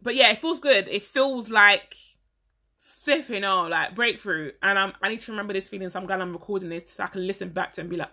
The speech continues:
"Oh yeah, that's what you was feeling at the time." Um, so yeah, man, I'm just really, I'm really, like,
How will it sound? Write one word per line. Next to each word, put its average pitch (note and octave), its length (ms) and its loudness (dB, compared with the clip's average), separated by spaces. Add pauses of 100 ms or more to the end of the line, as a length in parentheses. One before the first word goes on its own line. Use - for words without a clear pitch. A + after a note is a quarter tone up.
"Oh G#3+ 140 -6
yeah, G3+ 340 -6
that's - 220 -10
what E3+ 80 -14
you E3 60 -12
was F#3+ 80 -14
feeling F#2+ 200 -14
at C#2+ 80 -14
the - 180 -12
time." F3+ 200 -6 (600)
Um, F#3+ 720 -2 (600)
so C#4+ 120 0
yeah, F#4+ 160 6 (180)
man, A#3 460 6
I'm F4 180 0
just C#5+ 160 -10
really, D4 440 -6 (220)
I'm D#4+ 240 4
really, G4 320 -4
like, E4 500 0